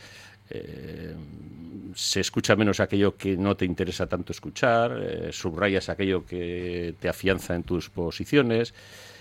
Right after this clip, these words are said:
y sobre todo, pues, se participa de ese, de esa euforia. Pues, se, pues la gente aplaude, pues aplaudes, pero, pero no sé yo si, eh,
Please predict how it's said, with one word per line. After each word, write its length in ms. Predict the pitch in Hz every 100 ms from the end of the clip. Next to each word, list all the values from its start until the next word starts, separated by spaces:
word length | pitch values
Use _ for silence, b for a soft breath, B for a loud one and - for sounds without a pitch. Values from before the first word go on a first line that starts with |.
| B
y 100 | 82
sobre 240 | 80 85 82
todo, 220 | 95 104
pues, 140 | 101
se 60 | 87
participa 400 | - - 78 92
de 100 | 90
ese, 180 | 98 71
de 360 | 67 64 58 67
esa 160 | -
euforia. 260 | 64 - 65
Pues, 140 | -
se, 440 | - - 65 65 - B -
pues 160 | -
la 60 | -
gente 200 | - -
aplaude, 300 | - 98 90
pues 220 | - -
aplaudes, 540 | - 80 60 - - - -
pero, 520 | 65 60 58 58 58 B B B B
pero 160 | - 58
no 120 | 71
sé 160 | - 67
yo 140 | 65 67
si, 340 | 82 76 65 B B B B -
eh, 300 | - 104